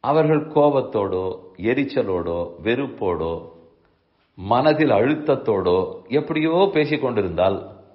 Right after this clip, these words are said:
அதெல்லாம் அடுத்த தலைமுறையினுடைய கண்ணுக்கு தான் படும். அவர்கள் அதை கேட்டு அப்படியே சிந்தித்து, அப்படியே நடந்து, அப்படியே பேசி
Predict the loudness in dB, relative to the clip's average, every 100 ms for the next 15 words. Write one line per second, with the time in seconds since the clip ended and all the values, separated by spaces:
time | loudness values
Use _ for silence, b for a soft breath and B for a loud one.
0 | _ _ _ _ _ _ _ _ _ _
1 | _ _ _ _ -2 2 4 4 4 2
2 | 2 2 2 4 4 4 2 0 0 0
3 | 0 2 0 -2 -10 -20 _ _ _ _
4 | _ _ _ _ -2 0 -2 0 -2 -2
5 | -4 -4 -12 -20 _ _ _ _ _ _
6 | _ _ _ _ _ _ _ 2 2 4
7 | 4 4 2 2 2 2 0 0 -4 -14
8 | -6 -6 -4 -2 -2 -2 -6 -6 -6 -4
9 | -4 -2 -4 -4 -4 -2 -2 -2 -2 -2
10 | -2 -2 -2 -4 -6 -8